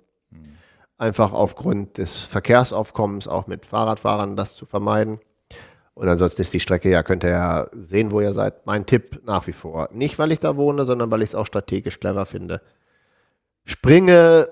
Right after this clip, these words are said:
Speaker 2: halte ich auch nicht für gut, weil dann hast du wirklich auch die, das härteste Stück,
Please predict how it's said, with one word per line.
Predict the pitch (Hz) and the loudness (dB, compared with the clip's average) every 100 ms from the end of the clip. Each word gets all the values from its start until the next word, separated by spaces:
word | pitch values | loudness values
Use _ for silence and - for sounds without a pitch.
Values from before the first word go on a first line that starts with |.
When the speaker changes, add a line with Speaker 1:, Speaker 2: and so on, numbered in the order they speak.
| - - | -8 -4
Speaker 2:
halte | 165 170 170 | -2 -2 -4
ich | 135 | -2
auch | 135 165 | 2 2
nicht | 180 - | 2 -2
für | 165 | -4
gut, | 143 160 170 - - | -2 0 -2 -6 -4
weil | 113 117 | 0 0
dann | 113 | 0
hast | 123 127 | -2 -4
du | 127 | -2
wirklich | 123 123 117 | -2 -2 -6
auch | 98 110 - | -4 -6 -8
die, | - - _ | -20 -20 _
das | 101 - | -12 -4
härteste | - 165 208 185 - 147 | 4 4 6 2 0 -6
Stück, | - 139 - - | -2 -2 -2 -14